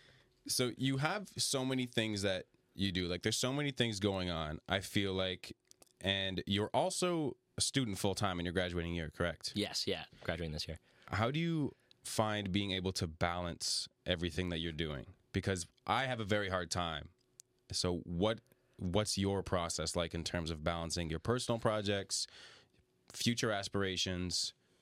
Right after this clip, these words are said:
Speaker 1: schoolwork, a social life? You know what I mean? Like,
Speaker 2: Yeah.
Speaker 1: how is it for you?
Speaker 2: Dude, it sucks. I have no idea how to do it. Um, excuse me. I think I'm just, like, oftentimes flying by the seat of my pants, and I'm like, "I don't know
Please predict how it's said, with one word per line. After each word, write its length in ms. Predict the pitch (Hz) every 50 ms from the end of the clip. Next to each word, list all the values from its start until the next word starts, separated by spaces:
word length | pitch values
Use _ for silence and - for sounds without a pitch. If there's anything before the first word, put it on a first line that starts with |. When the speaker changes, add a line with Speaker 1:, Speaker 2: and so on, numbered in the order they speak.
| _ _
Speaker 1:
schoolwork, 960 | - - - - - 131 127 117 110 107 104 104 98 95 - _ - - - - _ _ - _ - -
a 60 | 95 95
social 560 | - - - 110 113 120 - - 123 113 113
life? 580 | 110 110 107 107 104 110 107 - - - - - _ _ -
You 80 | 104
know 80 | 110 113
what 80 | 113 107
I 40 | 104
mean? 240 | 104 110 120 131
Like, 180 | 127 107 101 - 104 104 92
Speaker 2:
Yeah. 260 | 98 92 87 85 80 - -
Speaker 1:
how 160 | 113 120 123
is 120 | 120 98 95
it 60 | 90
for 100 | - 95
you? 160 | 87 90 85 - - _ _ _
Speaker 2:
Dude, 220 | - 98 90 85 82
it 160 | 82 85 -
sucks. 540 | - - - - 82 78 78 - - - -
I 60 | - 110
have 120 | 107 87
no 300 | 90 80 80 90 85 82
idea 400 | 82 76 76 76 76 - - - - _ _ _
how 120 | 90 87
to 80 | 80 80
do 140 | 80 82 78
it. 140 | 76 78 - _ _ _
Um, 400 | 104 101 98 92 85 76 78 76 _ _ _ _ _ _ _ _ _ _ _ _ _ _ _ _
excuse 260 | - - - - 82
me. 100 | - - -
I 60 | -
think 180 | 101 - 113 131
I'm 140 | 143 147 143
just, 120 | 127 135 127
like, 120 | 135 117 - -
oftentimes 520 | 101 101 104 - 107 98 98 87 92 -
flying 240 | - - 87 87 90
by 120 | 87 87
the 60 | 85 85
seat 140 | - - 87
of 40 |
my 100 | 87 85
pants, 360 | 85 - 82 78 87 117 - -
and 60 | 101
I'm 40 | 90
like, 120 | 90 85 - -
"I 80 | 151 156
don't 140 | 95 95 92
know 300 | 92 92 90 87 87